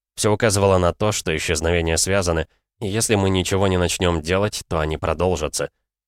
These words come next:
"Что известно о пропавшей? Где её видели в последний раз?"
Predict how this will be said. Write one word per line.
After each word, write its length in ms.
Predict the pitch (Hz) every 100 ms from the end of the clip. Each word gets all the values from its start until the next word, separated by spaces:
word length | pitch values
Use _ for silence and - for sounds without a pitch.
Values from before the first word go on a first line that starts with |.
| _ _ _
"Что 260 | - 131 131
известно 360 | 139 135 139
о 40 | 135
пропавшей? 580 | 135 139 110 - 98 - -
Где 280 | 104 131 135
её 140 | 139
видели 260 | 123 101 95
в 60 |
последний 420 | 98 - 95 90
раз?" 240 | 95 90